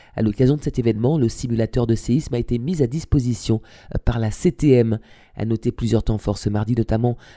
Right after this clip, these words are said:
euh, des ateliers autour des risques majeurs, la construction, la prévention et la protection, ainsi qu'une conférence de dix-sept heures à vingt heures, euh, sur le thème de l'assurance. Le ministère chargé de la culture mène actuellement une enquête sur les pratiques culturelles en Martinique,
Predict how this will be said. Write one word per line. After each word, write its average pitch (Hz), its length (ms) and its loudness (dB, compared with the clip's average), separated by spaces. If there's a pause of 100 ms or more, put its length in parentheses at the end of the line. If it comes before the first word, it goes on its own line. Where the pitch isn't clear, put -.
euh, - 80 -2
des 113 200 0
ateliers 123 320 2
autour 131 200 0
des 120 100 0
risques 139 260 0
majeurs, 135 480 2
la 120 100 -2
construction, 180 540 -4
la - 80 -2
prévention 143 520 2
et 160 40 2
la 135 80 2
protection, 131 580 0 (360)
ainsi 120 260 -4
qu'une 110 200 -2
conférence 135 680 -2
de 156 260 -2
dix-sept 143 420 -6
heures 107 140 0
à 147 60 -2
vingt 107 260 -4
heures, 107 160 2 (340)
euh, 107 60 -4
sur - 160 -4
le 104 100 2
thème 170 380 -2
de - 80 2
l'assurance. 113 680 0 (1120)
Le 175 120 6
ministère 180 580 4
chargé 120 300 0
de 113 100 0
la 110 80 2
culture 127 460 0
mène 117 140 0
actuellement 120 380 -2
une 123 120 -4
enquête 123 540 -4
sur 147 200 -4
les 147 120 0
pratiques - 420 -4
culturelles 151 500 -4
en 135 60 0
Martinique, 120 600 -4